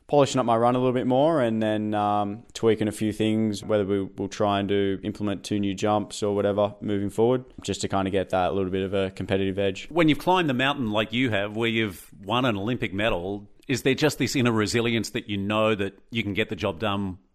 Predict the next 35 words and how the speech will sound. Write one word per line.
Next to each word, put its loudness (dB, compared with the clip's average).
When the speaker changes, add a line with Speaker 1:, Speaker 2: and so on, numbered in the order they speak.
Speaker 2:
on 0
the -4
big -4
night? -6
Speaker 1:
Oh, 2
yeah, 4
that's, -2
I 0
guess -2
that's -6
something -2
I've 0
always, 0
that 0
competitiveness 0
has -6
always 4
been -2
in -2
me 0
since -4
I 4
was 0
a -14
kid. -4
Um, -4
I've -4
always 0
wanted -4
to -16
do -4
really 0
well 0
and, -4
um, -6